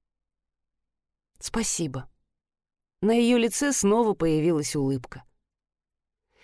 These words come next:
Я собирался задать ещё один вопрос, но услышал приближающиеся шаги. Дверь распахнулась, и мы оба повернулись.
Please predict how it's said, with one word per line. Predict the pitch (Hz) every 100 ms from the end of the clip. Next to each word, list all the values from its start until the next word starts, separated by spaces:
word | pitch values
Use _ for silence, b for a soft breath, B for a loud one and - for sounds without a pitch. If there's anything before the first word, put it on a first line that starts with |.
| b -
Я | 247
собирался | 262 262 269 285 - 254
задать | 233 233 269 -
ещё | 240 - - 339
один | 311 180 180
вопрос, | 180 190 170 135 - - _ _ _ _ _ _
но | 214 247
услышал | 254 - 339 - 247
приближающиеся | 202 214 226 233 262 233 - 226 220 233
шаги. | - 240 196 156 127 _ _ _ _ _ _ _ _
Дверь | 170 185 214 190
распахнулась, | 180 185 - 165 - 240 302 285 - - - _ _ _
и | 233
мы | 247 240
оба | 240 262 254
повернулись. | 247 220 220 202 165 147 139 -